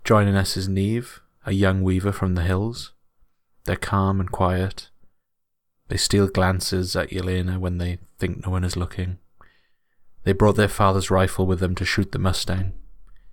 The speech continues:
They cut charms into the noses of the bullets, just in case. And finally we have Yelena,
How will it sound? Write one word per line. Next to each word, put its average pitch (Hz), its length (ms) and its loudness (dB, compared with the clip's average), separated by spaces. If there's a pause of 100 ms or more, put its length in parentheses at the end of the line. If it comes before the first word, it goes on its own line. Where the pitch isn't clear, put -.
(100)
They 98 120 0
cut 98 260 -2
charms 92 640 0
into - 240 -4
the 95 80 0
noses 95 400 2
of 90 80 -2
the 85 80 -4
bullets, 95 580 -2
just - 240 -4
in 95 100 -2
case. 95 500 -6 (1900)
And 95 120 -6
finally 98 360 2
we 92 100 2
have 95 240 0
Yelena, 95 560 2